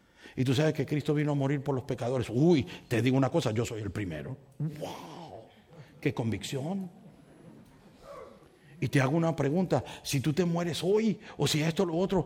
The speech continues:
y, y, y te pasa algo, ¿vas al cielo o al infierno? "Uy, yo no sé, ahí sí, ojalá que Dios tenga misericordia de mí, porque yo no sé, uy, uno nunca sabe." Ok, bien, pues yo quiero decirte una cosa, y empieza uno a hablarle de Cristo, que Dios, que Dios da seguridad, que Dios adopta a uno, que lo hace hijo y que todo lo demás.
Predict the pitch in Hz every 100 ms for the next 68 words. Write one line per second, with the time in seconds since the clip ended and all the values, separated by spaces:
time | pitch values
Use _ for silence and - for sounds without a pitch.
0 | - - 170 190 185 175 170 175 196 190
1 | 196 151 160 208 170 214 202 165 147 135
2 | 127 135 113 98 95 98 80 87 - 101
3 | 95 104 90 104 95 - 95 90 - 98
4 | 101 101 95 98 165 - - 101 98 92
5 | 85 95 156 135 160 226 139 160 139 -
6 | - - - - - - - - - -
7 | - - - - - - - - _ _
8 | _ - 107 104 123 - - - - -
9 | 131 120 110 117 - 131 117 - 123 113
10 | 110 113 113 113 113 175 151 156 139 120
11 | 120 123 110 - 120 120 117 107 107 123
12 | - - - - 131 120 120 110 113 110
13 | 104 123 120 120 110 120 127 113 120 113
14 | 117 127 120 120 117 117 - 117 113 127
15 | 117 104 123 123 117 127 131